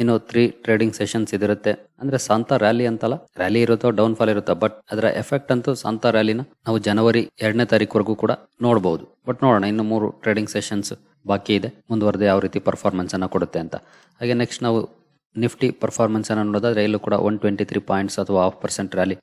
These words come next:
ನಿಫ್ಟಿಯಲ್ಲೂ ಕೂಡ ಕಂಡು ಬಂದಿದೆ. ಇವತ್ತು ಇಲ್ಲೂ ಕೂಡ all time high ನೋಡ್ಬೋದು, ಇಪ್ಪತ್ತೊಂದು ಸಾವಿರದ ಎಂಟುನೂರ ಒಂದು ಟಚ್ ಮಾಡಿದೆ. Overall ನಮ್ಮ ಮಾರ್ಕೆಟ್ ಅಲ್ಲಿ ಒಳ್ಳೆ ಪರ್ಫಾರ್ಮೆನ್ಸ್ ಅಂತೂ ಕಂಡು ಬರ್ತಾ ಇದೆ, ಅದನ್ನ ನಾವು ಕ್ಲಿಯರ್ ಆಗಿ ನೋಡ್ಬೋದು.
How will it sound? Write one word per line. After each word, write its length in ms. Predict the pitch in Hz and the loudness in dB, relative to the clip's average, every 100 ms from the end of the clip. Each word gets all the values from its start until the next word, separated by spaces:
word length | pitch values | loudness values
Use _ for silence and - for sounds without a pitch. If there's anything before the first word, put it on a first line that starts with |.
| 95 | -10
ನಿಫ್ಟಿಯಲ್ಲೂ 380 | 98 - 95 95 | -6 -2 -2 0
ಕೂಡ 160 | 101 | -2
ಕಂಡು 240 | 95 95 92 | -2 -2 -4
ಬಂದಿದೆ. 240 | 92 104 | -2 0
ಇವತ್ತು 360 | 101 101 104 98 | 0 -2 -2 -4
ಇಲ್ಲೂ 280 | - 104 | -4 -4
ಕೂಡ 180 | 101 101 | -2 -4
all 420 | 117 _ 98 95 | -4 _ -2 0
time 160 | 101 98 | 0 0
high 140 | 95 | 0
ನೋಡ್ಬೋದು, 340 | 95 92 92 95 | 0 0 0 -2
ಇಪ್ಪತ್ತೊಂದು 380 | - 95 95 90 | -2 -2 -2 0
ಸಾವಿರದ 240 | 92 90 | 0 0
ಎಂಟುನೂರ 340 | 90 85 92 | -2 -4 -4
ಒಂದು 240 | 90 90 104 _ _ | -2 -4 -10 _ _
ಟಚ್ 220 | - - | -6 -4
ಮಾಡಿದೆ. 260 | 95 85 82 - _ - | -4 -4 -6 -12 _ 2
Overall 320 | 135 135 123 - _ - | 6 6 4 -2 _ 0
ನಮ್ಮ 120 | 127 | 2
ಮಾರ್ಕೆಟ್ 380 | 117 104 110 110 | 2 2 0 2
ಅಲ್ಲಿ 120 | 104 | 4
ಒಳ್ಳೆ 220 | 101 104 | 4 4
ಪರ್ಫಾರ್ಮೆನ್ಸ್ 580 | 101 98 - 107 107 101 | 2 -2 0 0 0 -2
ಅಂತೂ 360 | 98 - - _ | -2 -4 -8 _
ಕಂಡು 220 | - 113 | -2 2
ಬರ್ತಾ 260 | 98 95 101 | 2 2 2
ಇದೆ, 120 | 101 | 2
ಅದನ್ನ 220 | 98 95 | 2 0
ನಾವು 180 | 92 92 | 0 0
ಕ್ಲಿಯರ್ 500 | - _ - 101 95 | -2 _ -4 0 2
ಆಗಿ 140 | 92 98 | 0 0
ನೋಡ್ಬೋದು. 400 | 98 87 82 | 0 2 0